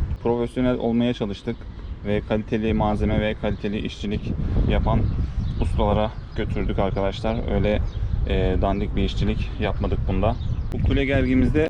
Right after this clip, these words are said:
nasıl bir işlem yaptık arkadaşlar, onları da göstereyim. Şu yan kısımlarına biz argon kaynak yaptırdık. Kafa bağlantılarımız lazer kesim yaptırdık bunları. Sekiz milimetre soğuk çekme lama demiri kullandık arkadaşlar bunda.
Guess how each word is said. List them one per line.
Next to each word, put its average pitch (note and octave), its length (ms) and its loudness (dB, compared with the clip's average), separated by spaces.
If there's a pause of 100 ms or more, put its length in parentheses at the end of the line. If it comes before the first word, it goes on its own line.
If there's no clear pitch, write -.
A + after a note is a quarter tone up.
(120)
nasıl C3 280 2
bir B2 80 4
işlem A#2 320 0
yaptık A2+ 280 -4
arkadaşlar, A2 480 -2
onları A#2 280 6
da A2 60 2
göstereyim. A2+ 520 0 (1300)
Şu B2+ 320 0 (260)
yan B2 260 0
kısımlarına B2 680 0 (600)
biz A#2+ 180 -2 (100)
argon A2 320 0
kaynak A2 380 -2
yaptırdık. F#2+ 460 -4 (200)
Kafa D#3 260 0
bağlantılarımız D3 840 0 (260)
lazer C3+ 360 2
kesim B2+ 280 0
yaptırdık G2 540 -2
bunları. G2+ 360 -2 (360)
Sekiz C3+ 300 -2
milimetre B2+ 600 0 (200)
soğuk B2+ 280 2
çekme C3+ 440 -2 (200)
lama A#2+ 280 4
demiri A#2 260 2
kullandık G2+ 480 -2
arkadaşlar F2+ 600 -2
bunda. G2 300 -4